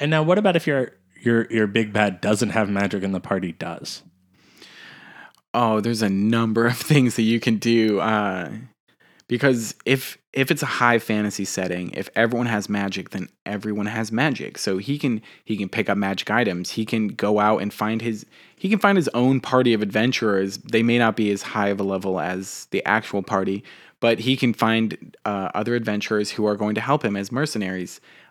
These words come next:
Speaker 2: Uh, there's anti-magic zones. There's, there's other magic items. There's, there's,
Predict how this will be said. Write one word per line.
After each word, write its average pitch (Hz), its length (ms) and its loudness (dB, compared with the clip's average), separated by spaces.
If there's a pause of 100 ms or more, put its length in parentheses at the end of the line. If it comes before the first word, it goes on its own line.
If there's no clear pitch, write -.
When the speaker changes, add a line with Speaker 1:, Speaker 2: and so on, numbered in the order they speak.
Speaker 2:
Uh, 87 260 -6
there's 92 260 -6
anti-magic 101 680 -2
zones. 127 600 0
There's, 95 640 -2
there's 95 320 -6
other 98 340 -2
magic 98 380 -6
items. 98 540 -4 (480)
There's, 110 480 0 (180)
there's, 110 380 -2